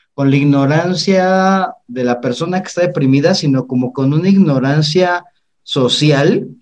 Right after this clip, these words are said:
que, que puede llegar a existir de la depresión. Y eso que creo yo que ya en estos momentos ya hay mucho más conciencia de la existencia y de que es una enfermedad y demás.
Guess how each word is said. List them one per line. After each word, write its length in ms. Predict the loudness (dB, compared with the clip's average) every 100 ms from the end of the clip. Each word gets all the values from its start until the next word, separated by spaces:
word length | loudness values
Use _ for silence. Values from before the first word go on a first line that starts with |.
| _ _ _ _
que, 460 | -2 2 2 2 0
que 80 | 0
puede 200 | 2 4
llegar 200 | 2 2
a 20 |
existir 560 | 2 0 -4 -2 -2 0
de 100 | 0
la 80 | 0
depresión. 560 | 0 -2 -4 -2 0
Y 60 | 0
eso 180 | -2 -2
que 160 | -4
creo 220 | -2 2 2
yo 320 | 2 -2 -2
que 160 | -4
ya 100 | -2
en 80 | -2
estos 220 | -2 0 -2
momentos 460 | 0 0 0 -2
ya 80 | -2
hay 60 | -2
mucho 300 | -2 0 0
más 240 | 0 -2
conciencia 680 | -2 -2 0 0 0 0 0
de 140 | 0
la 80 | -2
existencia 720 | -4 -4 -6 -2 -2 -2 -2 -4
y 40 |
de 80 | -4
que 100 | -6
es 80 | -2
una 120 | -2
enfermedad 720 | -2 -4 -4 -4 -2 0 0
y 80 | 0
demás. 380 | -2 -2 -4